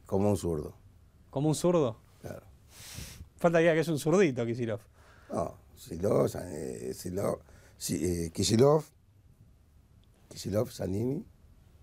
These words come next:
Speaker 1: son del mismo palo.
Speaker 2: ¿Zanini es zurdo?
Speaker 1: Y Zanini es más, gira a la izquierda, más, más para, para el comunismo que para el peronismo. Está claro esto.
Speaker 2: ¿Y cómo se lleva un
Speaker 1: Y
Speaker 2: comunista?
Speaker 1: yo me llevo bien, ¿eh?
Speaker 2: No,
Speaker 1: No,
Speaker 2: usted
Speaker 1: no,
Speaker 2: sí,
Speaker 1: yo
Speaker 2: pero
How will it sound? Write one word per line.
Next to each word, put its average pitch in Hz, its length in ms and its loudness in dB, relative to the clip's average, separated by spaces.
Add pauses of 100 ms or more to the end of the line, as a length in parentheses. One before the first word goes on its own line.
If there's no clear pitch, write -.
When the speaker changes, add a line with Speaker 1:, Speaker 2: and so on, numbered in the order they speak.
(180)
Speaker 1:
son - 120 -10
del 120 100 -2
mismo 120 200 -2
palo. 147 300 -10 (640)
Speaker 2:
¿Zanini 185 300 2
es - 80 -2
zurdo? 202 360 0 (460)
Speaker 1:
Y - 60 -14
Zanini 269 540 0
es - 300 -10 (500)
más, 113 360 2
gira 117 200 2
a 107 40 2
la 101 60 2
izquierda, 220 420 0
más, 98 540 -4
más 117 200 -2
para, 90 380 -2 (640)
para 98 100 -8
el 82 60 -6
comunismo 151 380 0
que 90 120 -8
para 78 180 -8
el 85 120 -12
peronismo. 165 400 -8 (1080)
Está - 140 -20
claro - 340 -8
esto. - 220 -20 (300)
Speaker 2:
¿Y 147 80 -6
cómo 240 160 2
se 170 100 -2
lleva 123 300 2
un 117 460 -2
Speaker 1:
Y - 20 -18
Speaker 2:
comunista? 131 380 2
Speaker 1:
yo 190 60 6
me 180 80 4
llevo 165 160 6
bien, 175 240 4
¿eh? 147 200 -2 (440)
Speaker 2:
No, 165 120 0
Speaker 1:
No, 196 80 6
Speaker 2:
usted 180 180 0
Speaker 1:
no, - 80 -4
Speaker 2:
sí, 180 280 4
Speaker 1:
yo 131 60 -2
Speaker 2:
pero 175 120 4